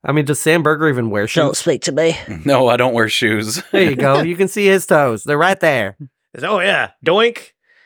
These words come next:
Speaker 4: And, uh, basically, he casts Flesh to Stone on your feet.
Speaker 3: Oh, I'm
Speaker 4: So
Speaker 3: so
Speaker 4: it
Speaker 3: heavy.
Speaker 4: kinda weighs you down a little bit. You're able to still lift up your feet, but it makes your feet heavy enough that you,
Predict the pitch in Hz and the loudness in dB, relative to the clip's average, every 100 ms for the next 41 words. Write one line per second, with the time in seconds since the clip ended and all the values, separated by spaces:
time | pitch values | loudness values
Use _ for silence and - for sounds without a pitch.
0 | _ _ _ 135 135 131 131 127 123 113 | _ _ _ -4 0 2 0 2 0 0
1 | 101 160 156 156 135 143 147 139 - - | 0 0 2 0 0 0 0 0 -2 -2
2 | 143 147 - 131 - 123 160 170 - 151 | -2 -2 -4 -8 -2 -2 -4 -12 -8 -6
3 | 175 - 185 - _ _ _ _ _ _ | -6 -6 -8 -8 _ _ _ _ _ _
4 | _ _ _ _ _ _ _ - 135 120 | _ _ _ _ _ _ _ -2 2 2
5 | - - - 147 127 113 165 170 131 139 | -2 -6 0 2 2 2 0 0 0 2
6 | 151 127 123 120 113 107 107 _ 123 120 | 2 2 0 0 -2 -6 -10 _ -2 -2
7 | 113 107 - 139 196 175 151 - 160 156 | 0 -2 -2 0 2 2 0 0 2 2
8 | 160 147 120 113 127 113 - - - - | 0 0 -2 -2 -4 -6 -10 -20 -20 -14
9 | - 120 151 151 143 151 151 151 147 143 | -2 0 0 -2 -4 -2 -2 0 0 0
10 | 127 123 - 127 113 113 113 107 | 0 -2 -2 -2 -2 0 -2 -4